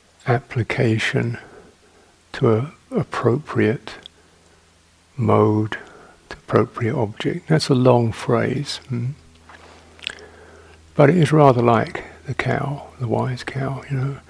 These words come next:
puts a foot on the earth, it's a little bit boggy, so you don't want to push too hard. You, you soften to get across that boggy patch. Here the rocks are a little bit unstable,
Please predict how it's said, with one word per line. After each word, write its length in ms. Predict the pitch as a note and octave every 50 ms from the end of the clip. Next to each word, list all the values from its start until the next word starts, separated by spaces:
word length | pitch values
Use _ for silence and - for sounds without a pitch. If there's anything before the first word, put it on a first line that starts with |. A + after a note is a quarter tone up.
| - - - - - -
puts 260 | - - D#3 C#3+ - -
a 20 |
foot 260 | - - - C#3 C#3
on 100 | D3+ C3
the 120 | A#2+ A#2+ - - - _ - - _ _ - - -
earth, 420 | - A#2+ A#2 A#2+ A#2+ B2 A#2 - -
it's 160 | C3+ - -
a 40 | D3
little 280 | C#3 D3+ D3+ D3 C#3+
bit 220 | C3+ B2+ C3+ - - - - - - - - _ _ - - - - - - - - - - - - - - _ _ _ _ _ _ _ _ _ _
boggy, 500 | - A#2+ A2+ G#2+ - - E3+ E3 D#3 - - - -
so 140 | - -
you 60 | C3 B2
don't 120 | D3 D#3+
want 140 | D#3+ D3+ -
to 60 | -
push 240 | - D3 - - -
too 200 | - C3 A#2+ A2+
hard. 560 | F#2 G2+ A#2 A#2 G2+ F#2+ F#2 - D3 D3 - - - - - - _ _ _ _ _ _ - - - - - _ _ _ _ _ _
You, 460 | - C#3+ C3 C3 C3+ B2+ C3 C3+ C3+ C3 - -
you 180 | C3+ C3 B2+
soften 800 | B2 - - - D3+ C#3 A#2 - - _ - A2 A#2 C#3 C#3+ C#3+ - - -
to 120 | - -
get 140 | - - A#2+
across 400 | A2+ A2 - - C3 A#2+ A2 - -
that 240 | B2 B2 D3 -
boggy 340 | - A#2+ A2 G#2+ G2+ C3 C3
patch. 560 | - - - C#3+ C#3+ E3+ G#3 - - - - - _ - - - - - - - - - - _ _
Here 280 | - - E3 D#3+ D#3 D3
the 100 | B2+ B2
rocks 500 | A2+ C3 C3 C#3 C3 - - - - -
are 140 | B2+ A#2+ A#2+
a 40 | B2
little 320 | C#3 D3+ D#3 D3 D3+ C#3+
bit 260 | B2+ A#2 C3 C#3 C#3+ - - -
unstable, 920 | E3 B2+ A#2+ A#2 A2 - - - B2+ A#2 A#2 A#2 A2+ A#2 C3 C3+ C#3 -